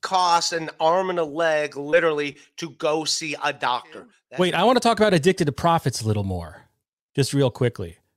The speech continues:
Speaker 1: Okay.
Speaker 2: 'Cause your take on that, I'd want to hear the chat's take on this as well. Melton went after him. Is he fair game?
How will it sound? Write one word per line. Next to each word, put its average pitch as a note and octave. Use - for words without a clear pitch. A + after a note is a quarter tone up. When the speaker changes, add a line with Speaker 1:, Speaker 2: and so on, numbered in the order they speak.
Speaker 1:
Okay. D3
Speaker 2:
'Cause B2
your D#3
take D3
on A#2+
that, A2
I'd G#2+
want A2+
to A2+
hear A2
the G#2
chat's -
take A2
on G#2
this G2+
as G2
well. G#2+
Melton D3+
went E3+
after A#2+
him. F#3+
Is A#2+
he C3
fair C3+
game? C3